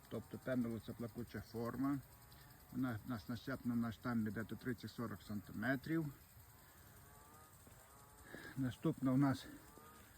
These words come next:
сосна Sunshine, також на штамбіку невисокому,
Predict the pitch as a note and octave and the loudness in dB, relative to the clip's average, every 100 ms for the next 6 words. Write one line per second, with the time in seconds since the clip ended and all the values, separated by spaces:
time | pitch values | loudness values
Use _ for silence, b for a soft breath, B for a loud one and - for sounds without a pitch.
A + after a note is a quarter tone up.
0 | B - - - B2+ - C3+ B2+ C3+ B2+ | B -14 -14 -6 -6 6 6 8 6 4
1 | - C3 C#3+ C#3+ - - A2+ B2+ A#2+ C3 | 6 6 8 6 2 -8 -2 0 4 2
2 | A#2 - B2+ C3+ - C3+ C#3+ C3+ D#3+ D#3 | 2 2 6 6 6 6 6 4 0 0
3 | D#3 D#3 | 2 4